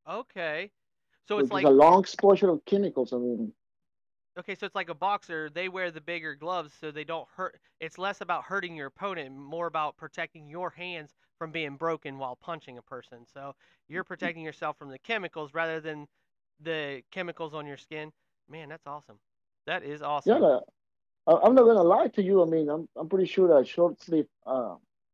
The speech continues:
Speaker 2: t-shirt is fresh than the long sleeve. I
Speaker 1: Mm-hmm.
Speaker 2: mean,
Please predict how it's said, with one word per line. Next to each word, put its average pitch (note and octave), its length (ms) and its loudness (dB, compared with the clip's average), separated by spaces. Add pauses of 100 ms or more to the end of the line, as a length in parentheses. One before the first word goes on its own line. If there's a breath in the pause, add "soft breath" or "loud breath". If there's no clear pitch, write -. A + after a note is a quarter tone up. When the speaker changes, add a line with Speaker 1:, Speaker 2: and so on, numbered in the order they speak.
(400)
Speaker 2:
t-shirt G#3 340 0
is B2+ 140 -14
fresh - 420 -2
than B2 200 0
the G#2+ 80 -6
long D3+ 320 0
sleeve. F3 280 4 (500)
I G#3+ 80 2
Speaker 1:
Mm-hmm. - 0 -
Speaker 2:
mean, G#3+ 280 2